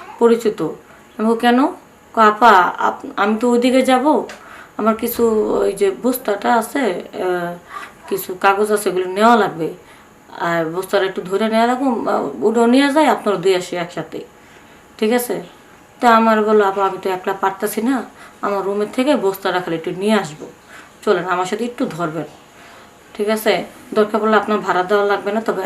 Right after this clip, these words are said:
আমার কর্মটা তো কইরা খাইতে দিবেন।" তো আমি সরল মনে তার রুমে যাই, যাওয়ার পরে দেখি বাইরে থেকে দরজা লক করা। কে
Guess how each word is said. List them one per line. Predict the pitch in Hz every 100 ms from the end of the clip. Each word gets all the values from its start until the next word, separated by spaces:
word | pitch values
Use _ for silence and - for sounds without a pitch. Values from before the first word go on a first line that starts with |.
| 185
আমার | 196 185 - - -
কর্মটা | 240 233 240 214 202
তো | 185
কইরা | 214 190
খাইতে | 202 185 175
দিবেন।" | 160 165 - - - - - - - - - - - -
তো | 285 262 220 - -
আমি | 254 277 269
সরল | 269 254 262
মনে | 254 233 226
তার | 208 202 208
রুমে | 214 220 202
যাই, | 196 220 - - - - - 214 190
যাওয়ার | 208 202 196
পরে | 185 185 185 - - - - - - - - 185 196 196
দেখি | - 175 170 160 - - - - - 185
বাইরে | 196 165
থেকে | 175 165 160
দরজা | 165 160 165 151
লক | 151 -
করা। | 165 170 - - - - - - -
কে | -